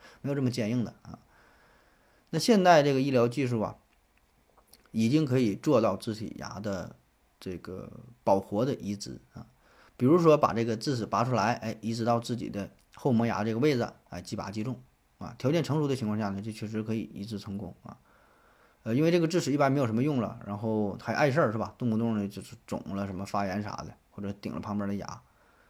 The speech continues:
所以呢，这个智齿移植替换自己磨坏的这个磨牙，在临床上呢，呃，是一个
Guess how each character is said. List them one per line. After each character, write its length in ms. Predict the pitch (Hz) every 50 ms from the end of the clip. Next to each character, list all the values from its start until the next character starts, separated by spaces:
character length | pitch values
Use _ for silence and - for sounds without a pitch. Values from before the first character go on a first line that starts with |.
| _ _ _ _ _ _ _ _ _
所 140 | - 135 135
以 40 |
呢， 80 | 131 127
这 120 | 127 135
个 100 | 135 131
智 320 | 120 127 - 175 160 143 123
齿 260 | - - 110 87 - - -
移 160 | - 117 123
植 200 | 123 120 104 107
替 160 | - - 127
换 180 | 120 127 123 120
自 100 | 127 120
己 80 | 104
磨 200 | 90 98 104 110
坏 180 | 113 143 135 123
的 140 | 113 110 107
这 80 | 110
个 100 | 107 104
磨 160 | 101 101 110
牙， 240 | 117 101 87 98 98
在 100 | - 113 107
临 180 | 101 107 113
床 120 | 120 104 101
上 200 | 110 104 104 101
呢， 80 | 92 - - _ _ _ _
呃， 340 | - 95 92 92 90 85 - - - - 120
是 220 | - - - 110
一 80 | 107 107
个 180 | 110 117 113